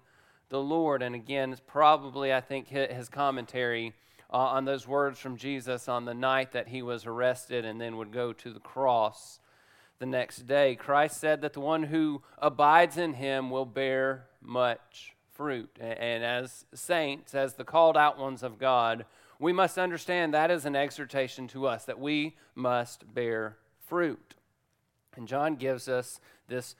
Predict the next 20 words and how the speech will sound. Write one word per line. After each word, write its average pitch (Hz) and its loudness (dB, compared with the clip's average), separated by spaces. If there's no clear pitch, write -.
Spirit-inspired 147 4
instruction 123 -4
o-, - 0
on 143 0
what 175 4
it - -8
looks 147 -6
like 101 -2
and, 127 -4
and 139 -2
what 160 4
it 135 -6
means 143 -4
to 143 -12
know 151 2
the 135 -4
Lord, 107 -12
to 131 -8
love 143 6
him, 107 -8